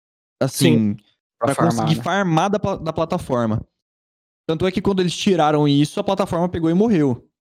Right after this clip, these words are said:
Speaker 1: né? Porque muita gente foi lá com uma ilusão de que aquilo ia
Speaker 2: Ganhar uma
Speaker 1: ganhar
Speaker 2: grana.
Speaker 1: pão do, é. Sendo que o dinheiro era da própria Mixer. Então, a, o que que ela, o que que eles fizeram? "Ó, a gente não vai conseguir porque tem um monte de gente fazendo bot." Então, eles tiraram os Spa-, os Sparks,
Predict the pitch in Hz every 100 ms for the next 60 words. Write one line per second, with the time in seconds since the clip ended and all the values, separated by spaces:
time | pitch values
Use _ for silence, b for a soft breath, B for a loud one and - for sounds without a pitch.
0 | _ _ _ - 120 117 131 123 135 135
1 | 143 170 170 - 170 151 143 - 170 165
2 | 175 208 175 156 175 202 180 190 185 -
3 | 170 175 175 170 160 180 175 180 165 -
4 | _ - 165 170 175 165 165 160 165 175
5 | 185 _ _ _ - 165 113 - _ _
6 | _ _ _ _ _ _ 139 143 - 160
7 | 170 170 143 156 156 180 196 185 180 147
8 | 147 202 180 143 - 117 - _ _ _
9 | _ - 123 120 135 143 143 - - 147
10 | 156 135 - - 147 143 - 135 123 120
11 | 135 123 110 123 120 131 127 135 143 175
12 | 175 196 147 147 196 185 185 220 269 330
13 | 311 226 220 214 180 147 - 139 139 180
14 | 135 127 156 127 120 120 120 - 139 151
15 | 165 - 165 147 147 - 139 143 196 -
16 | -